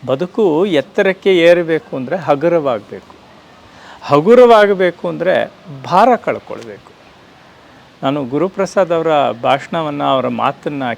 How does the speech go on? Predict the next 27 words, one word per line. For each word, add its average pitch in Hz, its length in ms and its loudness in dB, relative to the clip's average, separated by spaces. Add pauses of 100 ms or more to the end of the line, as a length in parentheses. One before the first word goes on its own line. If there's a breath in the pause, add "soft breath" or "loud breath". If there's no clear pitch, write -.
ಕೇಳ್ತಾ, 139 440 0
ಕಾರ್ನಲ್ಲಿ 135 580 -2
ಹೋಗ್ತಾ 127 380 -4
ಬರ್ತಾ 123 360 -6
ಮಾತನಾಡ್ತಾ 120 840 -6 (580 loud breath)
ಅವರ 180 260 6
ವಿಷಯಗಳನ್ನ 202 640 2
ವಿವರಿಸ್ತಾ 170 560 -4
ಇದ್ದಾಗ 147 300 -2
ನನ್ನ 147 460 -2
ಮನಸ್ಸಿನಲ್ಲಿ, 143 600 -8
ಅಂತರಂಗದಲ್ಲಿ 131 1000 -6 (360 loud breath)
ಈ 180 80 6
ಆಲೋಚನೆ 175 560 2
ನಡೀತಾ 147 400 -2
ಇತ್ತು, 139 380 -6
ನಮ್ಮ 131 240 -6
ವೀಕ್ಷಕರ 131 640 -4
ಜೊತೆ 120 480 -4 (340 loud breath)
ಹಂಚ್ಕೊಳ್ಬೇಕು 160 800 -2
ಅಂತ 117 180 -12
ಹೇಳಿ 151 400 -4 (320)
ಇವತ್ತು 151 400 -2
ಈ 131 40 -4
ವಿಷಯವನ್ನ 120 520 -6
ಆಯ್ಕೆ 135 340 -6
ಮಾಡ್ಕೊಂಡೆ. 113 500 -14